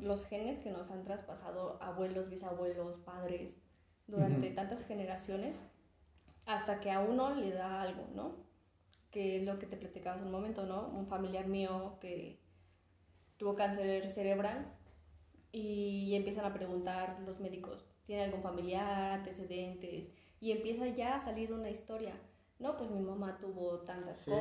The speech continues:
Speaker 2: sí,
Speaker 1: cosas,
Speaker 2: ya.
Speaker 1: mis hermanos esto, mis bisabuelos,
Speaker 2: Se
Speaker 1: mis
Speaker 2: conectan los
Speaker 1: tatarabuelos.
Speaker 2: cabos, ¿no?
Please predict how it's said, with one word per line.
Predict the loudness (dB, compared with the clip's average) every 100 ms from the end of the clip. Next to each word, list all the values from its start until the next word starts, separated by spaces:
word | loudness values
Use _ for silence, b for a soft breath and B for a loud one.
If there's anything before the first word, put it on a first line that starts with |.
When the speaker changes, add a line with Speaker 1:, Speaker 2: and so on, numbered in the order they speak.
| 4
Speaker 2:
sí, | 2
Speaker 1:
cosas, | 2 2 4
Speaker 2:
ya. |
Speaker 1:
mis | 2 2
hermanos | -2 -2 -2 -2 -2
esto, | 0 0 0
mis | 2 2
bisabuelos, | 2 4 4 6 8 8 8 8
Speaker 2:
Se | 6
Speaker 1:
mis | 10
Speaker 2:
conectan | 12 12 12 12 12
los | 10
Speaker 1:
tatarabuelos. | 8 8 12
Speaker 2:
cabos, | 12 12 8
¿no? | 6